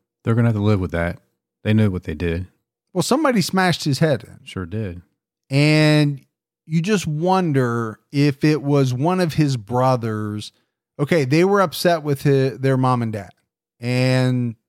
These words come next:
Speaker 2: they killed him. But would they have a hard time admitting that they smashed in the head of their little eleven-year-old brother?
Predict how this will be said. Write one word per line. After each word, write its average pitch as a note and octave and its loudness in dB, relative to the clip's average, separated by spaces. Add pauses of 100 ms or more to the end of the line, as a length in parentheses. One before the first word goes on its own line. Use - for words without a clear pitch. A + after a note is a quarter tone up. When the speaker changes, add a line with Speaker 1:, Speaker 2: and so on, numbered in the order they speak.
(280)
Speaker 2:
they C3+ -2
killed A2 -4
him. - -20 (440)
But C#3 -2
would D3+ 4
they E3 2
have D#3+ 0
a D#3+ 2
hard E3 0
time E3 0
admitting D3 2
that C3 -2
they C3+ -4
smashed C3+ -4
in C3+ 0
the B2+ 0
head B2+ 0
of A2+ -2
their A#2+ 0 (440)
little C#3 4
eleven-year-old B2 2
brother? B2+ -2